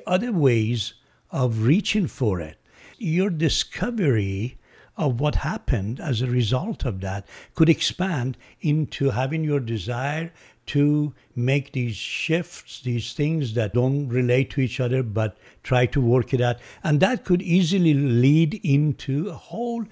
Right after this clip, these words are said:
new approach in your life, or new creativity, or new business, or whatever,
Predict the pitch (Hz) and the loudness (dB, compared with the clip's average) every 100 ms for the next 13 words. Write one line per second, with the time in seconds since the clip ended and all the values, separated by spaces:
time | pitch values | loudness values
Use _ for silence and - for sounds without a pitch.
0 | - - 131 175 196 - - 156 - 143 | -12 -4 0 2 0 -4 -4 -4 -2 -4
1 | 131 123 117 139 95 - - - _ - | -2 -2 -2 -4 -6 -10 -20 -20 _ -20
2 | _ _ 117 113 104 127 131 147 147 - | _ _ -2 0 0 -2 0 0 -2 0
3 | 135 123 143 175 165 - 101 104 110 101 | 0 2 0 0 -2 -4 -6 -4 -4 -6
4 | - - 139 175 139 131 160 - 131 101 | -10 -6 0 0 2 -2 -2 -4 -4 -4
5 | 95 - 113 139 160 107 107 156 | -6 -6 -4 -4 -4 -4 -4 -6